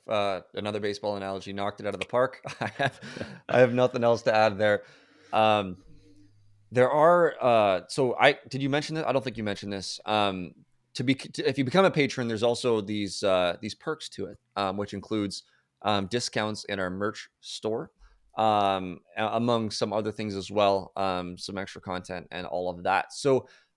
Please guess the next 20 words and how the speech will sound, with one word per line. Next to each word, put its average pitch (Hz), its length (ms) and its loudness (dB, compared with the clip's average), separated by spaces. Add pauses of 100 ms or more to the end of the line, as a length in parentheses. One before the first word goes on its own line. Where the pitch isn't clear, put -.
um, 107 300 0
go 135 120 -2
check 165 220 -6
that 123 120 2
out, 120 160 2
patreon 131 320 -2
dot 110 140 4
com 107 180 -4
slash 101 320 -2
pro 107 140 -6
life 95 220 -4
guys. 98 260 0
As 104 160 -8
Cam 139 240 0
mentioned, 131 340 -2
as 101 140 -6
we've 110 100 -8
tried 113 220 0
to 107 100 0
highlight, 110 380 4